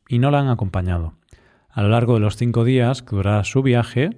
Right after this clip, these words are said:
se irá encontrando amigos, familiares y vecinos que le irán transmitiendo saludos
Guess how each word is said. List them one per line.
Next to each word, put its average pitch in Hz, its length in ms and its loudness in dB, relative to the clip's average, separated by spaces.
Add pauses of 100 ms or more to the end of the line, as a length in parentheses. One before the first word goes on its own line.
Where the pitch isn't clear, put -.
(160)
se - 180 -6
irá 98 100 0
encontrando 113 640 2
amigos, 123 480 2
familiares 117 720 0 (420)
y 151 80 -2
vecinos 135 640 0 (200)
que 117 120 -2
le 117 60 2
irán 113 320 2
transmitiendo 104 720 0
saludos 147 640 0